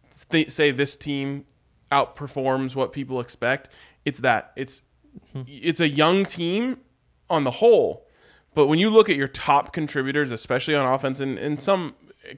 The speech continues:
Speaker 1: cases on defense too, you're looking, you're saying, "Oh, those are fifth year guys. These guys have been in college for a long, long time."
Speaker 2: And the other thing that stands out, especially in those same groups, is just how many names you know.
Speaker 1: By the time I was a fifth year in college, I had, like, a full-time job.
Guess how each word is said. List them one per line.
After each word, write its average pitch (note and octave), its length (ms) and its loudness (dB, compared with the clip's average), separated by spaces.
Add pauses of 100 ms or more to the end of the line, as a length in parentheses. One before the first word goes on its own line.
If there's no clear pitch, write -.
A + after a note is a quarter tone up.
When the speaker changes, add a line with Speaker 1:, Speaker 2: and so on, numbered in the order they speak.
Speaker 1:
cases C3+ 360 -4
on B2 160 -2
defense B2 400 -6
too, B2 240 -4 (320)
you're D3+ 100 2
looking, D#3+ 260 4
you're C#3 120 0
saying, B2+ 200 -2
"Oh, C3+ 140 2
those D#3+ 160 2
are D4 80 -4
fifth - 500 -6
year C3+ 200 -6
guys. B2+ 220 -4
These D3 100 -10
guys E3 180 0
have D3 80 -10
been D3 140 -2
in C#3 40 -6
college C3+ 280 0
for B2+ 140 -8
a A#2 60 -2
long, A#2+ 400 0
long A#2 240 -8
time." G#2 360 -8 (200)
Speaker 2:
And F3 100 2
the D#3+ 60 4
other G3 160 4
thing F3 180 0
that C#3 120 -4
stands C#3 320 -4
out, B2+ 280 2
especially D3+ 380 -2
in D3 80 0
those B2+ 100 -4
same C3+ 220 -4
groups, D3 320 0
is C3+ 80 -6
just C3+ 180 -6
how D#3 80 -2
many C#3+ 180 -4
names B2+ 380 -8
you A#2+ 100 -10
know. G#2 220 -16 (220)
Speaker 1:
By E3+ 160 2
the G3 40 -2
time A3 180 4
I A3+ 40 8
was G3+ 80 4
a E3 60 -6
fifth F#3 260 -4
year F#3 180 -2
in E3 80 -4
college, D#3+ 300 2
I C#3+ 60 0
had, D#3 120 0
like, C#3 120 -4
a A2 40 -6
full-time C#3+ 600 -2
job. C3 580 2